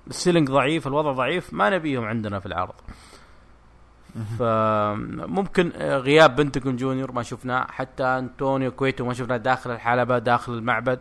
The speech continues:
Speaker 1: ما شفناه. فممكن هذه من سلبيات العرض هذا الأسبوع.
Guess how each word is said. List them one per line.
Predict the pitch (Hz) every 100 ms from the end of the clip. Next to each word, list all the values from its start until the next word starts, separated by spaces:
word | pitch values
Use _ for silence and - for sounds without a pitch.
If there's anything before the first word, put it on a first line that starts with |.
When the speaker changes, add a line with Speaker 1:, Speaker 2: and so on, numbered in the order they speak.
| -
Speaker 1:
ما | 147
شفناه. | 131 - 123 123 - - - - -
فممكن | 147 147 151
هذه | 151
من | 131
سلبيات | 123 127 117 120 113
العرض | 104 110
هذا | 107 101
الأسبوع. | 101 - 87